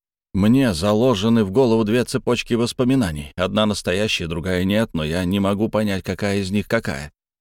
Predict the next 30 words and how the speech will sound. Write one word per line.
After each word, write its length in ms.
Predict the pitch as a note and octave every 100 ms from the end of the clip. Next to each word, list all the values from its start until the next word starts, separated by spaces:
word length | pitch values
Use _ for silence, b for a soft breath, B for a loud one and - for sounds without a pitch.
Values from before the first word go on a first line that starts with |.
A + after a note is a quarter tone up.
| _ _ _ _
«Почему 580 | G2 - F2 F#2 B2 A2
на 180 | G#2 G2+
тебя 340 | A2+ G#2+ A2+
положиться 540 | G#2 G#2 A#2+ A#2+ -
нельзя? 380 | F2 F#2+ F2+ E2 - _ _ _ _
В 60 | -
твоей-то 400 | G2 G#2+ A2 G2+
памяти 320 | G#2+ F#2+ G2+
никто 280 | G#2 - A2
не 100 | G#2+
копался?» 500 | G2+ A#2 A#2 - - _ _ _ _ _ _
Действительно, 800 | D2+ E2 - F2+ F#2 G2+ G2+ - -
уж 200 | F2 -
с 100 | -
этим-то 560 | G2+ A2+ C3+ B2+ C3+ B2+
Кирстен 560 | - A#2+ G#2+ - A#2+
могла 500 | A#2+ A2+ G#2 G2+ F#2+
бы 140 | F#2+ G#2+
ему 200 | A2 G#2
помочь, 540 | A#2 G#2+ F2 F2+ - -
пусть 180 | E2+ D2+
даже 380 | F2 F2+ G#2
в 40 | F2
жизни 440 | F2+ G#2+ A2 A2
не 160 | E2+ D#2
шевельнула 640 | - F2 F2 F2+ F#2+ F#2
ради 240 | F#2 G2 F#2+
него 300 | G2+ G2 G2
даже 260 | F#2+ F#2+
пальцем. 580 | G#2 B2 F2 - - A#1